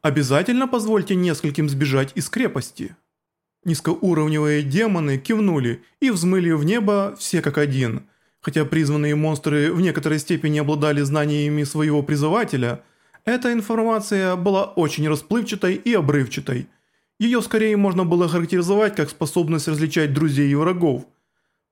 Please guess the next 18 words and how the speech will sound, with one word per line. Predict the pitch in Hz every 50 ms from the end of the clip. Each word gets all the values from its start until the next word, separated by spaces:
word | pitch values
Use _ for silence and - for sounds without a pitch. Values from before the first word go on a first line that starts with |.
| _ -
Поэтому | 170 185 226 254 247 254 247 254 240
было | 185 208 202 202 208 -
очень | 208 185 160 - 185 185 185
важно | 185 240 220 180 139 143 151
отдать | 170 - - 165 147 139 151 143 143 - -
устную | 208 196 - - 190 185 190 190
команду | 190 175 160 160 156 156 156 156 160 175 175 170 - - _ _ _ _
призванным | - 160 160 156 135 135 147 151 151 151 147
существам. | 139 - 165 143 - - 170 - - 170 147 131 - - - - _ _ _ _ _ _ _ _ _ _ _ _ -
«И | 160 143
так | - - 220 240 240 214 202
будет | 196 196 240 220 220 220 214
неплохо, | 226 226 208 240 247 262 240 - - 147
если | 143 135 147 143 - 151 143 143
мяч | 151 147 143 135 139 135 -
попадет | - 143 - 151 139 143 139 135
в | -
корзину». | - 170 202 196 208 233 214 165 123 113 127 -